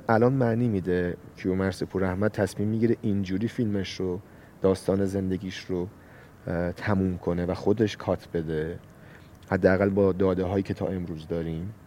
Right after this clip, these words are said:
و، اه، اونجا، اه، این چیزی که تو بهش اشاره می‌کنی تو مثلث ناصر چشم‌آذر،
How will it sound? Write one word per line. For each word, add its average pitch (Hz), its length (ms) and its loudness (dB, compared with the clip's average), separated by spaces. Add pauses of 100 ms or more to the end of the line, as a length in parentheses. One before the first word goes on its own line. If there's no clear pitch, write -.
(880)
و، 101 40 6
اه، 98 1120 2 (100)
اونجا، 139 600 6 (440)
اه، 110 420 6
این 147 120 4
چیزی - 220 -6
که 156 60 2
تو 139 140 4
بهش 117 200 4
اشاره 117 300 6
می‌کنی 120 280 2
تو 139 140 -2
مثلث 120 540 6
ناصر 113 400 4
چشم‌آذر، 104 680 4